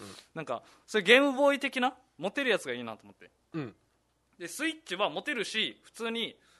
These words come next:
Speaker 1: あの、テレビとつなげて、テレビで画面で映してできるらしいんですよ。
Speaker 2: はい。
Speaker 1: それがスイッチっていう本体の。
Speaker 2: うん。
Speaker 1: それがめっちゃ高いやつ、四万とか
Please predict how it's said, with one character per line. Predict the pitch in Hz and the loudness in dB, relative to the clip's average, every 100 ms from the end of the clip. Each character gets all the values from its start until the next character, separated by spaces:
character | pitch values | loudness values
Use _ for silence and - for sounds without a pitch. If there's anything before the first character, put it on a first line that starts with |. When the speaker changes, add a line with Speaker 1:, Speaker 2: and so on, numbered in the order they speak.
| _ _ _ _ _ _ _ _ | _ _ _ _ _ _ _ _
Speaker 1:
あ | 156 | -14
の、 | 170 | -4
テ | 247 | 0
レ | 277 | 0
ビ | 233 | -2
と | |
つ | - - | -8 -4
な | 226 | -2
げ | 226 | -2
て、 | 226 269 147 - - | 0 0 0 -4 -4
テ | |
レ | 214 | -2
ビ | 202 143 | -2 -4
で | 160 139 110 | -6 -6 -8
画 | 139 | -10
面 | 143 117 | -10 -14
で | 113 | -16
映 | 113 127 | -18 -20
し | - | -18
て | 127 | -16
で | 123 | -14
き | 123 | -12
る | 151 123 | -10 -10
ら | 123 | -8
し | 190 | -8
い | |
ん | 127 | -10
で | |
す | - | -14
よ。 | _ | _
Speaker 2:
は | - 180 113 - _ _ _ _ _ | 6 8 8 2 _ _ _ _ _
い。 | 165 | -6
Speaker 1:
そ | 208 | -2
れ | 269 | 0
が | |
ス | 247 - | 2 0
イ | |
ッ | 185 | 0
チ | - | -4
っ | |
て | 233 143 | -10 -10
い | |
う | 113 | -10
本 | 143 | -10
体 | 127 95 | -10 -12
の。 | 90 _ _ | -14 _ _
Speaker 2:
う | 165 151 | 0 2
ん。 | |
Speaker 1:
そ | 269 | 4
れ | 349 | 4
が | 233 143 | 4 2
め | 160 | -4
っ | - | -2
ち | |
ゃ | 190 | -2
高 | 185 160 | 0 0
い | |
や | 117 | -2
つ、 | - | -6
四 | 120 160 165 | -8 -8 -4
万 | 170 139 | -6 -6
と | |
か | - | -16